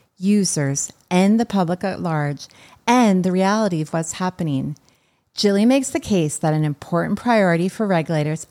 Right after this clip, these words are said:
and other ecosystem participants will be to align requirements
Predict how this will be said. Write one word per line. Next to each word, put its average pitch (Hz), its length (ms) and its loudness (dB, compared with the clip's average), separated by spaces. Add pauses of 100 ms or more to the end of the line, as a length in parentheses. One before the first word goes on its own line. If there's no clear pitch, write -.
and 220 400 4 (120)
other 180 260 2
ecosystem 202 720 -2
participants 160 720 -4 (360)
will 185 100 0
be 175 180 2
to 180 200 -2
align 160 460 2
requirements 175 640 2